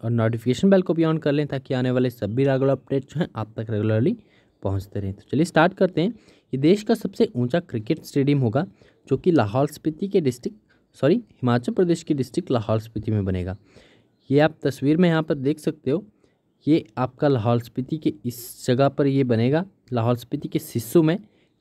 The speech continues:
ये साथ में आपकी सिस्सू लेक है, यहीं पर जो है ये स्टेडियम बनेगा जो कि देश का सबसे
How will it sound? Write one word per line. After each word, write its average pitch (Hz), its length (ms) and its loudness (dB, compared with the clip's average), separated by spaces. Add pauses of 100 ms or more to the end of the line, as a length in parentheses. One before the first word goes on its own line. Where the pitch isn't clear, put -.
ये 170 120 2
साथ 123 460 -2
में 151 80 0
आपकी 139 260 -6
सिस्सू - 360 -4
लेक 117 320 2
है, 175 140 -2 (400)
यहीं 135 180 2
पर 190 180 4
जो 185 120 2
है 220 120 2 (180)
ये 143 60 -8
स्टेडियम 147 460 0
बनेगा 135 340 0
जो 143 160 -2
कि 156 200 -6
देश 143 280 -4
का 156 100 -8
सबसे - 340 -8